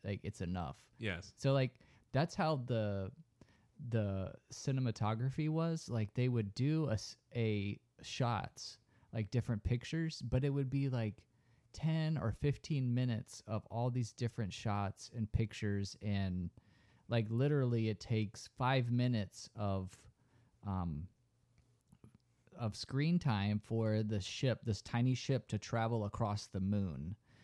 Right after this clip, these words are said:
Speaker 1: You know, like, it's just music and traveling, and I don't know if they were trying to build suspense or kinda talk about what space travel was like, but it was just,
Speaker 2: Yeah.
Speaker 1: it just kept happening where, like, I feel like I was in a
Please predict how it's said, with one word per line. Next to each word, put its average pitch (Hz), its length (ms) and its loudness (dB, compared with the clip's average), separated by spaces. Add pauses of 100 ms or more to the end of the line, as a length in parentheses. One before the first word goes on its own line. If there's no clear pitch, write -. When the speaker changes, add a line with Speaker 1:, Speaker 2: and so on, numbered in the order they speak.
(120)
Speaker 1:
You 123 100 0
know, 127 180 4
like, 113 220 0
it's 113 100 -2
just 110 400 0
music 143 680 2 (400)
and 113 480 4 (100)
traveling, 131 720 2
and 113 200 4
I 127 120 0
don't 151 180 2
know 143 120 4
if 127 80 -2
they 131 100 0
were 117 80 2
trying 120 240 0
to 110 60 2
build 107 200 0
suspense 147 720 -2 (160)
or 107 320 -2
kinda 120 300 -2 (400)
talk 131 260 -4
about 131 160 0
what 107 180 -2
space 139 320 -2
travel 151 360 0
was 143 160 0
like, 131 260 -2
but 117 100 -2
it 123 60 2
was 123 140 2
just, 92 260 -4
Speaker 2:
Yeah. 87 60 -8 (340)
Speaker 1:
it - 80 -4
just 175 220 0
kept - 180 -2
happening 104 540 0
where, 110 120 0
like, 110 360 -2 (280)
I 127 100 0
feel 156 240 0
like 135 220 -2
I 123 100 0
was 123 220 0
in 120 120 2
a 101 320 -2